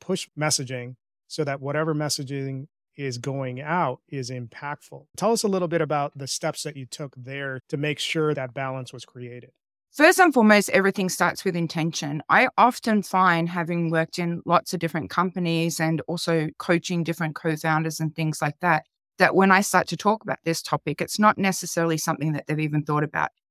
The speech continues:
Speaker 2: So there is something around raising the awareness of that and being really intentional and thoughtful, which allows you then to have a look at the mechanisms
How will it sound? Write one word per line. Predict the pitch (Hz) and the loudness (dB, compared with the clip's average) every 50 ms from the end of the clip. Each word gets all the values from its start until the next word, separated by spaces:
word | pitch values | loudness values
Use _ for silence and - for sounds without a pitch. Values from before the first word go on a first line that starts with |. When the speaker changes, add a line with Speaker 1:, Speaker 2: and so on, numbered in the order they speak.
| _ _ | _ _
Speaker 2:
So | - - - 220 214 | -10 2 6 6 8
there | 202 226 240 254 | 8 8 8 8
is | 269 294 - | 6 4 4
something | - 269 240 240 - 208 202 190 | 4 2 2 2 0 0 2 4
around | 180 175 170 170 156 | 4 4 4 4 4
raising | 160 165 175 175 175 175 170 160 | 4 2 2 2 0 0 0 0
the | 160 160 | 0 0
awareness | 156 151 151 147 151 156 165 170 - - | 0 0 0 0 0 0 -2 -2 -4 -4
of | 180 180 | -2 2
that | 180 185 180 | 2 2 2
and | 170 160 | 0 -2
being | 147 160 165 165 156 | 0 0 0 0 0
really | 160 160 165 165 | 0 0 0 0
intentional | 160 151 143 - - 139 123 123 - - 170 160 151 | 0 -2 -2 -2 -2 -2 -2 -2 -2 -4 -2 0 0
and | 147 143 139 | 0 0 0
thoughtful, | - 143 - - - - 143 143 | -2 -4 -4 -4 -6 -6 -6 -4
which | 151 156 - 196 | -4 -4 -4 0
allows | 185 180 175 180 175 160 165 | 4 6 6 6 4 2 0
you | 165 160 | -4 -2
then | 151 160 160 156 | -2 -2 -4 -4
to | - 143 | -6 -6
have | - 147 151 147 | -8 -8 -8 -6
a | 139 | -6
look | 151 156 - - | -6 -6 -8 -8
at | 143 | -10
the | - 135 | -6 -2
mechanisms | 147 139 131 - 170 165 151 147 - - 147 147 143 - - | -2 -2 -2 -2 -4 -2 -2 -2 -2 -4 -4 -4 -4 -6 -10